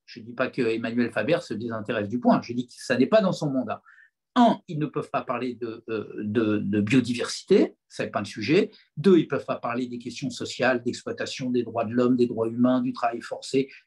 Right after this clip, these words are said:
tout ça n'est pas dans le mandat, donc exit. Et trois, ils ne peuvent surtout pas parler de la double matérialité, c'est-à-dire de l'impact que l'entreprise, euh,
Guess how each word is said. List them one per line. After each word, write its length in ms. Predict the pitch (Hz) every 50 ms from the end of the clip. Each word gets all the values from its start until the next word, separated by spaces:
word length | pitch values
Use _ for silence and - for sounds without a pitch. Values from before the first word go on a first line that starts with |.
| _ _
tout 140 | - 202 180
ça 200 | - - 143 120
n'est 100 | 117 110
pas 140 | 104 117 110
dans 100 | 101 104
le 60 | 110
mandat, 360 | 107 113 123 135 196 254 349
donc 300 | 262 143 117 104 - - - -
exit. 420 | 127 123 - 185 277 320 - - - _ _ _ _ _ _ _ _ _
Et 340 | - 202 208 196 190 196 - _
trois, 440 | - - - 254 285 240 - - _ _ _ _ _ _ _ _ _
ils 220 | - 226 208 214 208
ne 80 | 220
peuvent 300 | 220 214 - 214 190 -
surtout 380 | - - - 196 - - - 156
pas 160 | - 170 139
parler 520 | - - 139 - - 151 196 254 320 - _ _ _ _ _ _
de 100 | 131 143
la 140 | 143 135 131
double 340 | 123 139 151 143 143 139 127
matérialité, 880 | 131 123 - - 113 113 117 113 120 123 - - 269 320 370 370 - _ _ _
c'est-à-dire 800 | - - - - 139 - - 156 - - 160 160 147 127 - - - _ _ _ _ _ -
de 180 | 127 113 147
l'impact 840 | 135 131 131 123 127 123 - _ - 359 311 240 - - _ - _ _
que 100 | - 190
l'entreprise, 840 | 165 151 147 139 139 - - 131 123 - - 254 311 359 339 - - _ _ _ _ _ _ _ -
euh, 180 | 175 143 127